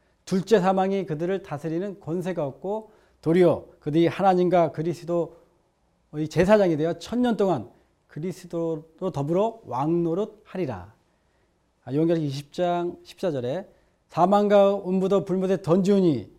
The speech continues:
이것은 둘째 사망 곧 불못이라. 이 말씀을 더욱 이해하기 위해서 우선 부활의,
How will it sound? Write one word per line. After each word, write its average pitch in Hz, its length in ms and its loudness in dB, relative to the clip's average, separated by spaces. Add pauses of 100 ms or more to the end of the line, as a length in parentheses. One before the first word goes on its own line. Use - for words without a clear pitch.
(140)
이것은 175 440 -4 (220)
둘째 160 320 -4
사망 151 300 -4
곧 - 440 2 (540)
불못이라. 151 680 0 (1080)
이 190 120 -4
말씀을 202 440 0
더욱 196 340 -4
이해하기 190 420 -2
위해서 120 460 -6
우선 160 420 -8 (320)
부활의, 185 540 -2